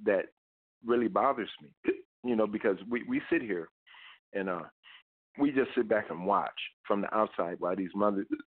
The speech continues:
and dads are, are fighting with these children and they're single parents, and, and, and, and it doesn't have to be. All it needs is, uh, uh, somebody to change it and, and somebody to care,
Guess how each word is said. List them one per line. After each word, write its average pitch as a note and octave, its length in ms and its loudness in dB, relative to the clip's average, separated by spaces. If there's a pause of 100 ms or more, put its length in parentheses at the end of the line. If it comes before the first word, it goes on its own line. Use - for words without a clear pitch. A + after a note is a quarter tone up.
and E2+ 200 -4
dads G#2 380 4
are, D2 100 -4 (240)
are - 220 0
fighting G#2+ 240 2
with G2+ 160 -6
these F#2+ 120 -6 (120)
children G2+ 400 2 (320)
and G2 140 -2 (300)
they're G2+ 180 -10
single G#2+ 240 2
parents, G#2+ 480 2 (120)
and, F#2 260 -4
and, G2 260 -2
and, G2 240 -2
and G2+ 160 -2 (100)
it A#2+ 140 2
doesn't C3 240 2
have B2+ 220 0
to A#2 80 -8 (340)
be. E3+ 300 0 (160)
All A#2+ 180 6
it A2 160 2
needs C#3 400 0
is, G2 120 -4 (260)
uh, G#2 100 0 (140)
uh, G#2+ 80 2 (320)
somebody A2 400 2 (760)
to A#2 100 -2 (200)
change C#3+ 340 2
it C#2 180 -10 (540)
and, G#2+ 160 -6
and A2 260 0
somebody A2 360 0
to G2 140 0
care, C#3 320 2